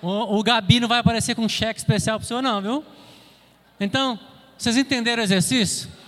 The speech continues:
Essa planilha aí vai estar disponível pra quem quiser em branco.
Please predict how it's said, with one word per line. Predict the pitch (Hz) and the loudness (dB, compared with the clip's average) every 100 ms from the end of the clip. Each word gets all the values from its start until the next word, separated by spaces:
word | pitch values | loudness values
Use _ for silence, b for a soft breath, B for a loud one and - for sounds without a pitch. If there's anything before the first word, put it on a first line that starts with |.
| - | -8
Essa | 202 - 269 | -6 -6 -4
planilha | 269 254 254 240 | -4 -2 0 0
aí | 240 | 0
vai | 233 | 0
estar | 240 | -2
disponível | 214 226 220 214 | 0 0 4 6
pra | - | 6
quem | 214 | 2
quiser | 196 208 | -2 -2
em | 208 | -2
branco. | 185 190 226 262 | -2 -2 -2 -6